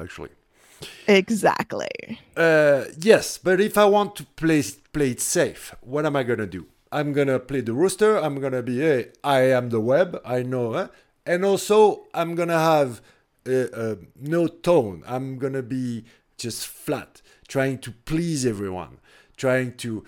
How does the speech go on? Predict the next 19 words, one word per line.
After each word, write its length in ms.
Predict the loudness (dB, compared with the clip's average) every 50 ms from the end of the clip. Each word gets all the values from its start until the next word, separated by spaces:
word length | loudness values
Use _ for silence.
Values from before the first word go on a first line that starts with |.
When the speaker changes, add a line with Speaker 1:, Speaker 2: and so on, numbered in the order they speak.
| -18 -20 _ _
Speaker 1:
so 380 | _ -4 -2 0 0 0 -2 -6 _ _ _ -16
I'm 200 | -14 -14 -14 -12
trying 280 | -10 -8 -6 -6 -6 -8
to 220 | -10 -12 -12 -12 -16 _ _ _ _ _ _ _ _ -4 0
level 300 | 2 4 4 4 4 4
up, 400 | 4 2 0 -2 -10 _ _ _
trying 280 | -6 -6 -4 -4 -6 -8
to 520 | -6 -4 -4 -2 -2 -4 -4 -6 -8 -10 -12 -16 -20 _ _ _ _ _ _ _ _ _ -18
make 360 | -12 -6 -2 -2 -2 0 0
myself 340 | 0 0 0 0 0 0 0
bigger 200 | 0 0 2 2
than 160 | 2 2 0
I 160 | 0 2 2 4
am. 260 | 2 2 0 -2 -6 -8
And 160 | -6 -4 -4
I'm 140 | -2 -2 -2
also 320 | -2 -4 -4 -4 -6 -6
gonna 240 | -4 -4 -4 -2 -2
have 340 | 0 0 0 -2 -4 -8